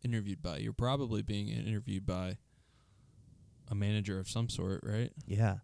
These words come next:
Speaker 2: Like, I just remember going to the interview and, like, at, like, one comes to mind specifically. And, like, everybody's just, like, in a polo shirt.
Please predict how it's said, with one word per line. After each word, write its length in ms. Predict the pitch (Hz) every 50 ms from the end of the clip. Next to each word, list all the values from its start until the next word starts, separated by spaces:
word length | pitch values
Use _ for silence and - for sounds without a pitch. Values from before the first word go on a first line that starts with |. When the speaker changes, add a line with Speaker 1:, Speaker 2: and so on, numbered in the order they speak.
| - - - - - - - _ _ _ _ _ _ _ _ -
Speaker 2:
Like, 140 | 113 117 - -
I 80 | 127 135
just 220 | - - - -
remember 340 | 170 156 151 151 147 143 110
going 340 | 101 101 104 117 113 107 104
to 140 | - - 101
the 140 | 92 85 73
interview 420 | 98 98 90 87 87 80 78 76
and, 220 | - - 95 92
like, 300 | 82 76 85 - - - - _ _ - - _ _ _ _ _ _ _ -
at, 120 | - 98 - _ _ _ - - -
like, 160 | 98 - -
one 260 | 92 98 95 90 85 -
comes 240 | - - 95 90 -
to 80 | - 92
mind 220 | 95 92 85 -
specifically. 720 | - - - - - - 87 - - - - - - 117 - - - - - - - - - - - - - - - - - - - - - - - - - - - - _ _ _ - - - - - - - - -
And, 140 | 110 107
like, 160 | 107 98 - -
everybody's 460 | - 107 117 127 117 123 127 117 104 -
just, 220 | - 104 - -
like, 160 | 104 98 - -
in 120 | - 107 104
a 60 | 92
polo 480 | - - - 95 104 107 95 92 85 82
shirt. 360 | - - - 92 - -